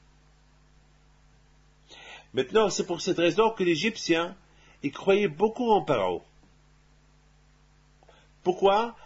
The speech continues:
Parce qu'il voyait que Pharaon descendait dans la mer. Il voyait que Pharaon descendait dans le Nil. Et le Nil, il s'approchait vers lui. Donc, ils ont dit comment ?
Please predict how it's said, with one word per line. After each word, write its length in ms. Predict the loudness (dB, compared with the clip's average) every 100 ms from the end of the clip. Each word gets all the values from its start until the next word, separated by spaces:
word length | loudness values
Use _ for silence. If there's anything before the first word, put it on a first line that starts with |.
| -20 -20 _
Parce 220 | -2 -2
qu'il 160 | -4 0
voyait 300 | 2 2 2
que 100 | 0
Pharaon 320 | 0 0 0
descendait 480 | 0 0 2 2 2
dans 100 | 2
la 140 | 2
mer. 340 | 0 0 -2 -12 _ _ _ _ _ _ -20 -14
Il 80 | -2
voyait 140 | 0 2
que 100 | 0
Pharaon 240 | 2 0
descendait 440 | -2 0 2 4
dans 120 | 4 4
le 140 | 2
Nil. 380 | 0 -2 -2 -6 -12 -2
Et 80 | 0
le 180 | 2
Nil, 440 | 2 2 2 0 -8 _ _
il 80 | -2
s'approchait 500 | 0 0 0 0 0
vers 200 | 2 2
lui. 380 | 0 -4 -6 -8 _ _ _ _ _ _ _ _ _ _ -4
Donc, 160 | 0 0
ils 140 | 2
ont 60 | 0
dit 140 | 0
comment ? 460 | 0 2 2 -2